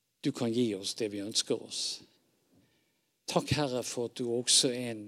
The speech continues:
Gud som ønsker å forandre oss til et bilde av deg, slik at vi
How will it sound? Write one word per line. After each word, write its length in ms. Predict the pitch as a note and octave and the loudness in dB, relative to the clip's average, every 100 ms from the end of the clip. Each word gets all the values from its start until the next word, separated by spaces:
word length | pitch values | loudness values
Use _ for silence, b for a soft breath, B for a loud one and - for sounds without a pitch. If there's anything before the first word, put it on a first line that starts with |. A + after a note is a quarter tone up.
| A2+ | -2
Gud 300 | A2+ B2 A2 - | 2 2 2 2
som 400 | - A2 A2 G#2+ B B B B B _ C3+ | 2 0 -8 -10 B B B B B _ 0
ønsker 480 | B2+ - - C#3+ A#2+ | 4 6 8 8 6
å 460 | - A#2 A2 G2+ - | 4 2 2 0 -4
forandre 680 | - C#3 A#2+ B2+ A2+ G2 G2+ | 2 4 6 4 2 -6 -6
oss 160 | - - - - _ b b b - | -4 -4 -4 -12 _ b b b 0
til 180 | B2+ A2+ | 2 2
et 120 | G#2+ | 2
bilde 320 | A2 G#2+ A#2+ A#2 | 0 -2 2 2
av 140 | G#2 | 2
deg, 320 | A2+ A#2 G2 - - _ _ _ _ _ _ _ _ _ - | 2 2 0 -12 -20 _ _ _ _ _ _ _ _ _ -4
slik 400 | - C3+ B2 A#2+ | 2 2 4 2
at 140 | A2 | 0
vi 400 | B2+ B2 A2 G#2+ | 2 2 0 -6